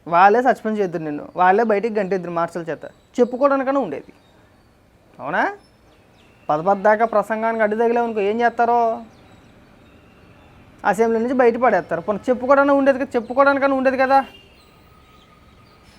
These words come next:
అది కూడా కాదు, "నేను వాకౌట్ చేస్తున్నా." దేనికైనా నువ్వు వాకౌట్ చేసేదంటే ఏం ఉండదు. గవర్నర్ గారి ప్రసంగం జరుగుతూ ఉంటే వాకౌట్ చేస్తున్నాడు ఇక్కడ. అవునా?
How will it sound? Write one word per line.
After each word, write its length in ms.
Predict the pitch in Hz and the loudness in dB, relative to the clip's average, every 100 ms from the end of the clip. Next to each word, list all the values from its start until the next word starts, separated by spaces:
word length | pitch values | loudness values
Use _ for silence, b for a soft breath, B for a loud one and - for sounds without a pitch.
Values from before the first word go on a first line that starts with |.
| 151 | -6
అది 200 | 180 247 | 0 4
కూడా 260 | 240 247 | 4 4
కాదు, 240 | 233 226 220 | 4 2 0
"నేను 160 | 190 | -2
వాకౌట్ 460 | 185 208 226 233 226 | 2 2 2 -2 -2
చేస్తున్నా." 260 | 196 180 | -4 -4
దేనికైనా 360 | 175 214 240 254 | -2 -2 0 0
నువ్వు 200 | 254 233 | 2 2
వాకౌట్ 300 | 226 240 233 | 2 2 -2
చేసేదంటే 640 | 233 226 240 233 302 - | -4 -4 -8 -4 -6 -4
ఏం 280 | 175 208 214 | -2 0 0
ఉండదు. 180 | 190 170 | -2 -2
గవర్నర్ 380 | 170 202 240 226 | 2 2 2 0
గారి 160 | 233 | -2
ప్రసంగం 360 | 220 220 233 226 | -2 -4 -4 -4
జరుగుతూ 380 | 214 220 226 226 | -2 -2 0 0
ఉంటే 160 | 233 | 0
వాకౌట్ 380 | 294 208 208 214 | 2 2 2 -2
చేస్తున్నాడు 360 | 196 175 175 147 | -2 -4 -4 -10
ఇక్కడ. 220 | - - - - _ _ _ _ - _ _ _ _ _ _ _ _ _ _ _ _ _ _ _ _ _ _ - | -12 -16 -18 -20 _ _ _ _ -20 _ _ _ _ _ _ _ _ _ _ _ _ _ _ _ _ _ _ -14
అవునా? 260 | 151 185 | -8 0